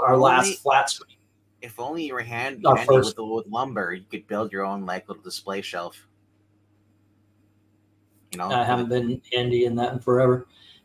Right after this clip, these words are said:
Speaker 1: "P C is personal computer for E, P C is pistachios crop, crap." Yes, yes, that, yeah.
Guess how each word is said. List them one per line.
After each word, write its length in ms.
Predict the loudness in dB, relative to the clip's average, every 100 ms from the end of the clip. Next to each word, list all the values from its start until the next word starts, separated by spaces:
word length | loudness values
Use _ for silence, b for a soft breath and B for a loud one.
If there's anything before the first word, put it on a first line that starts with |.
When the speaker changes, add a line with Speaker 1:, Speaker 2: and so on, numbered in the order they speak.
| _
Speaker 1:
"P 140 | 2 4
C 220 | 6 6
is 100 | 8
personal 380 | 6 6 4 4
computer 360 | 10 10 10
for 180 | 8 6
E, 220 | 8 6
P 180 | 6 2
C 180 | 4 4
is 160 | 4
pistachios 640 | 2 2 2 4 4 4 2
crop, 500 | 6 6 6 2 _ _ 2
crap." 360 | 8 8 8 8
Yes, 600 | 12 12 12 4 -2 -2
yes, 460 | 10 12 12 8 0
that, 260 | 2 2 0 -4
yeah. 160 | -4